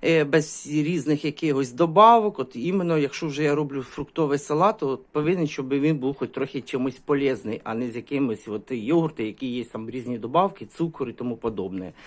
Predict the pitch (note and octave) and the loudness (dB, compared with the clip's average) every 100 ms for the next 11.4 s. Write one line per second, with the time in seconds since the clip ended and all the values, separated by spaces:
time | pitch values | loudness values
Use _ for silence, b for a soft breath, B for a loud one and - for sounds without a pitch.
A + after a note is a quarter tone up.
0 | B B - E3 D#3+ C#3+ C#3+ A3 F3+ C#3+ | B B 0 0 2 0 0 0 0 -2
1 | D3 E3+ D3 B2+ C3+ C3+ C3+ B2+ A#2+ - | -2 0 -2 -2 -2 -2 -2 -2 -8 -6
2 | C#3 B2 A#2 A2+ - D3 B2 B2 F#3 A3+ | -4 -4 -4 -4 -4 -4 -4 -2 -2 -4
3 | - C#3+ A#2 A2 G#2+ C#3+ B2 G#2+ - C3+ | -4 -2 0 -2 -4 -4 -4 -6 -6 -8
4 | C3 E3 D3+ B2+ A#2 B2 C3+ B2+ C3+ - | -4 -2 -2 -2 -6 -6 -8 -10 -10 -8
5 | D3+ F#3+ G3 D3+ - B2 A#2 G#2+ C3+ C#3+ | -6 -6 -6 -8 -8 -8 -6 -8 -8 -6
6 | C3 B B B B B - C#3 C3 A#2+ | -6 B B B B B -6 -2 -2 -2
7 | A2+ - F#3+ F3+ F#3+ - C#3+ A#2+ - A2 | -6 2 4 6 2 -2 -6 -8 -8 -10
8 | F#2 - - - D3+ - C3 C#3+ D3 C3 | -12 -14 -12 -8 -8 -8 -8 -8 -8 -10
9 | - C#3+ C#3+ C3+ - C3+ C3+ C3 - - | -12 -12 -12 -12 -14 -14 -14 -16 -20 -20
10 | - - - - D#3+ D#3 C3+ C#3+ B2+ C3 | -20 -20 -20 -8 -6 -6 -6 -8 -8 -10
11 | A#2+ - A2+ G2 | -16 -16 -16 -16